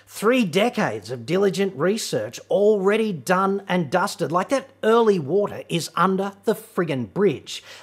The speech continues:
There are strong incentives to reduce cobalt in the industry, and they're not based on cleaning up human rights abuses either.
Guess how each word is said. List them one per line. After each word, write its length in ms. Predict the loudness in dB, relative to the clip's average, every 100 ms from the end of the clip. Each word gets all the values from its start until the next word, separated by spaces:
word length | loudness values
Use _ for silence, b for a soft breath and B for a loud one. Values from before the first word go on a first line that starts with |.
| -2
There 240 | 0 2
are 60 | 0
strong 800 | -2 -6 -6 -4 0 2 0
incentives 800 | 0 0 0 0 0 0 -4 -6
to 120 | -6 -4
reduce 460 | -4 -4 -4 -6
cobalt 580 | -8 -2 0 0 -4 -4
in 100 | -2
the 160 | 0 2
industry, 440 | 0 -2 0 0
and 140 | 2 2
they're 80 |
not 300 | 2 0 0
based 340 | -2 -2 -4 -4
on 160 | -6
cleaning 480 | -6 -4 0 0 0
up 200 | -2 -4
human 500 | -4 0 0 0 0
rights 360 | 0 0 -2 -8
abuses 520 | -8 -10 -12 -8 -4
either. 420 | -2 -2 -4 -8